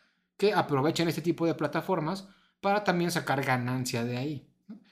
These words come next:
Entonces Brandon lo ha hecho varias veces, de hecho ya había ganado muchos millones de dólares a través de esto. Ahorita se hizo como un boom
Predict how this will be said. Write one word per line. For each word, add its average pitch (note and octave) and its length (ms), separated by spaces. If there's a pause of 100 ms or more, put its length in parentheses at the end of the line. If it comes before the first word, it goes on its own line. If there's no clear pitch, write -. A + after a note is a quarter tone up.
(140)
Entonces D#3+ 240
Brandon G3 340
lo E3+ 60
ha E3 40
hecho E3 200
varias D#3 320
veces, E3+ 160
de C#3 60
hecho D3+ 140
ya D#3+ 120
había D#3 180
ganado D3+ 320
muchos C#3 300
millones C#3 380
de C#3+ 60
dólares C#3+ 360
a A#2+ 60
través A2+ 320
de D3+ 80
esto. C3 200
Ahorita C3+ 240
se E3+ 120
hizo D3 200
como C#3 160
un A#2+ 140
boom E3+ 420